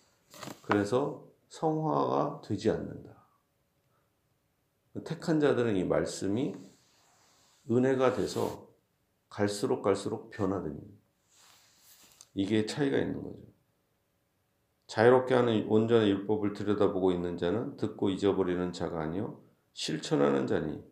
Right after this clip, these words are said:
이 사람은 그 행하는 일에 복을 받으리라."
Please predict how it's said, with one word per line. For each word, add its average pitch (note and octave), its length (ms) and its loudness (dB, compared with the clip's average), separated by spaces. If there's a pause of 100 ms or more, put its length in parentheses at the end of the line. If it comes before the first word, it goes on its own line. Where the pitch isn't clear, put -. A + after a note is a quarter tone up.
(400)
이 A2 140 0
사람은 G#2+ 520 2
그 G2+ 220 -2
행하는 A2+ 460 -2
일에 A#2+ 300 -4 (420)
복을 G2 400 0
받으리라." - 500 -8